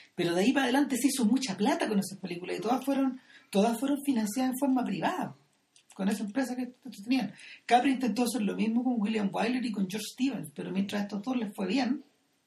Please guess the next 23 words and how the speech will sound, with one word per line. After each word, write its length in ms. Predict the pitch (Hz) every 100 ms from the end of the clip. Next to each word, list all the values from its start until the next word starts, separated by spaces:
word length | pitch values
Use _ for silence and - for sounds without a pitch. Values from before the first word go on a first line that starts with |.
| _ _
¿Cachai? 300 | - 156 202 254 - _ _ _
O 20 | -
sea, 300 | 170 160 156
George 200 | 175 -
Stevens 280 | 208 185 -
se 60 |
transformó 380 | 160 160 170 160
en 60 | 185
un 120 | 160
titán 320 | - 131 -
en 100 | 254
los 100 | 254 277
cincuenta, 540 | 233 226 320 311 160
más 180 | 170 185
allá 140 | 190 220
de 80 |
que 60 | 196
sus 120 | 180
películas 360 | - 208 208 196
sean 220 | 214 202
recordadas 560 | 190 180 160 160 247 240
o 40 |
no. 240 | 269 277